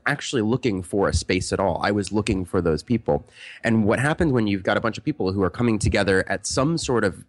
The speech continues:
semi-regular interval, for us it was every week, every other week, and things like that. What you, what you end up ending, what you end up having is people who want more opportunities to be around each other, not necessarily want space.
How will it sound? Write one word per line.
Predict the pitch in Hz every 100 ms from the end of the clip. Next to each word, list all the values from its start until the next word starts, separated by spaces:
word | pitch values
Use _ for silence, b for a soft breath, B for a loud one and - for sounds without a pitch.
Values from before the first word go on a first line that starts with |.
| 107
semi-regular | 117 - 117 113 110 101 92 76
interval, | 131 104 87
for | 82 95
us | 113 -
it |
was | 90 85 87 82 B B -
every | 101 101
week, | 170 175 117
every | 87 104
other | 113
week, | 117 113 104
and | 85
things | 98 92
like | 92
that. | 131 123 - - _ _ _ _ _ -
What | 131 110
you, | - 135 120 127 -
what | 123 120 135
you | 139
end | 165
up | 180 - _
ending, | 156 135 120 - _ _ -
what | 151 202
you |
end | 233 185
up |
having | 139 165 120
is | 101 95 B B -
people | - 156
who | 127 127 113 110 B _
want | 104 123 156 - 127
more | 120 117 104
opportunities | - 107 117 107 104 -
to |
be | 101 92
around | 82 92
each | 113 -
other, | 165 208 202 B B
not | 135
necessarily | 170 - - 143 123 113 98 - _ _ _ -
want | 113 104 -
space. | - - 87 -